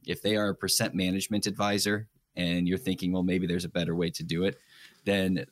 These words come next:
Matt and I always leave a handful of spots open on our calendar for people to call in to get a completely complimentary review. Where are you at?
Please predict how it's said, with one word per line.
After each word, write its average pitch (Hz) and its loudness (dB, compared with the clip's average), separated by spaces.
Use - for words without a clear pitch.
Matt 104 0
and 98 -2
I 113 0
always 101 2
leave 104 2
a 92 0
handful 95 0
of 95 2
spots 95 0
open 90 -2
on 90 0
our 98 0
calendar 85 -2
for - -10
people - -6
to 87 -6
call 120 2
in 110 0
to - -10
get 90 0
a 87 -4
completely 107 0
complimentary 92 0
review. 80 -6
Where 85 -2
are 101 4
you 131 4
at? 107 0